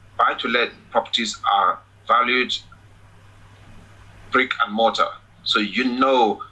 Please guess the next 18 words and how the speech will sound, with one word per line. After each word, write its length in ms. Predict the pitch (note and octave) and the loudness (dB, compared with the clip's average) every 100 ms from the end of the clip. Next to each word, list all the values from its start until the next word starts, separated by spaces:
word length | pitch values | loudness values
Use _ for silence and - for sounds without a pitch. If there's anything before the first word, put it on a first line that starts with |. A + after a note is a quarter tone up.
| - - - | -20 -20 -14
if 120 | - C#3+ | -4 -2
you 140 | C#3+ | 2
go 220 | D#3 D3 | 4 4
to 180 | - A#2+ | 2 -2
Borehamwood 540 | G#2 B2+ A#2+ A2 G#2 G#2+ | 2 4 2 0 -4 0
where 120 | A2 | 0
you 80 | G#2+ | 2
live 160 | G#2+ | 0
on 80 | F#2+ | 2
the 80 | F2+ | 2
high 200 | B2+ C3+ | 4 2
street, 360 | - B2+ A#2 - - - | 2 0 -2 -4 -20 -12
you 60 | - | -6
see 200 | - A#2+ | 0 0
a 60 | G#2 | 0
block 280 | A2+ A#2 - | 2 0 0
of 80 | |
flat, 360 | - B2+ B2+ | -2 2 2